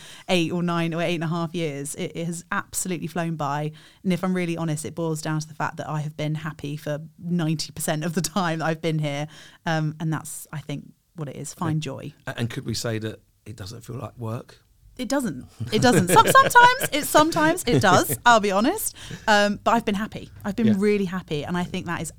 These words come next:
Speaker 1: absolutely critical.
Speaker 2: Brilliant, thank you. And the same to you, David, t-, ten plus years back?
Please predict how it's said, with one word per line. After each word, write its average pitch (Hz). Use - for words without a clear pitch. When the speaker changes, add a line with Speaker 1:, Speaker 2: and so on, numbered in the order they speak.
Speaker 1:
absolutely 175
critical. -
Speaker 2:
Brilliant, 92
thank 110
you. 101
And 120
the 110
same 120
to 120
you, 120
David, 104
t-, -
ten 110
plus 110
years 113
back? 123